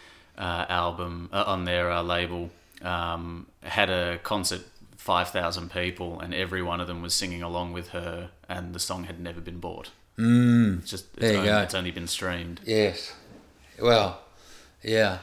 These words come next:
Speaker 2: it's a whole brave new world. It's tur-, the, the business has turned around, but, but it's turned around on a global basis. So, you know, I just don't know how, uh, Australian, well, you know, what's her name? Courtney Barnett. She's,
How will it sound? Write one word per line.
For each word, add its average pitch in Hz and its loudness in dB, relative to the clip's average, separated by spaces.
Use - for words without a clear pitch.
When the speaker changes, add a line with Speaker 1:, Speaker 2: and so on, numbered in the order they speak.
Speaker 2:
it's - -14
a 107 0
whole 110 -2
brave 104 0
new 98 -4
world. 104 2
It's - -2
tur-, 156 2
the, 139 2
the 123 -2
business 147 2
has 113 -4
turned 113 0
around, 104 0
but, - 0
but 110 6
it's 113 -2
turned 139 2
around 110 4
on 104 0
a 92 -2
global 101 2
basis. 87 -4
So, 92 0
you 110 -2
know, 98 0
I 107 -2
just 113 -4
don't 95 -2
know 95 -2
how, 95 0
uh, - -12
Australian, 101 -2
well, 151 -2
you 135 -2
know, 110 -4
what's 117 -8
her 117 -2
name? 113 -2
Courtney 110 -2
Barnett. 110 -2
She's, - -6